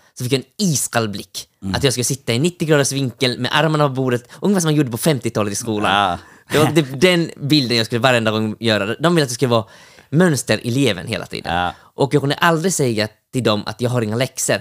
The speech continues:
Speaker 1: De visste varenda läxa jag hade, för de hade frågat varenda lärare jag hade. Alla läxor hela tiden. Så jag kunde aldrig, eh, s-, eh, alltså, ta bort att, "Nej, jag har inte läxor nu. Jag, jag, för att göra något annat." Utan jag var tvungen alltid göra alla läxor hela tiden.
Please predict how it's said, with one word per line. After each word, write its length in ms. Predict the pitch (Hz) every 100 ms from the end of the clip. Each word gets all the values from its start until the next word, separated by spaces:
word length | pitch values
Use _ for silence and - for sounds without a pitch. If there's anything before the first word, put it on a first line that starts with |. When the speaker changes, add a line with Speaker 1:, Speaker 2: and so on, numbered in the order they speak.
| - -
Speaker 1:
De 220 | 147 151
visste 280 | 143 - -
varenda 680 | 117 143 139 170 151 127 120
läxa 320 | 120 - 107
jag 60 | 104
hade, 140 | 104
för 100 | 127
de 60 | 135
hade 100 | 127
frågat 360 | - 127 120
varenda 460 | 117 127 165 135 135
lärare 460 | 139 139 117 123
jag 120 | 120 110
hade. 320 | 104 - - - - _ -
Alla 320 | 160 123 123
läxor 340 | 120 117 -
hela 240 | 110 110 98
tiden. 340 | 110 101 82 - - - -
Så 100 | 143
jag 80 | 139
kunde 140 | 139 -
aldrig, 460 | 165 139 135 160 - _ _ _ _ _ _
eh, 80 | 120
s-, 220 | 120 - -
eh, 180 | 120
alltså, 220 | 117 131 120 120 _ -
ta 100 | 123
bort 200 | 139 113
att, 100 | 107
"Nej, 160 | 131
jag 80 | 131
har 120 | 131
inte 180 | 117 107
läxor 220 | 101 -
nu. 120 | 80
Jag, 200 | 82 101
jag, 220 | 110 92 - _ - -
för 60 |
att 100 | 123
göra 100 | 117
något 120 | 107 104
annat." 320 | 135 92 -
Utan 140 | 110
jag 80 | 113
var 40 |
tvungen 260 | 110 131 123
alltid 360 | 175 151 113 139
göra 140 | 127 - -
alla 240 | 135 107
läxor 320 | 107 - 101 - -
hela 240 | 131 95
tiden. 380 | 98 127 113 82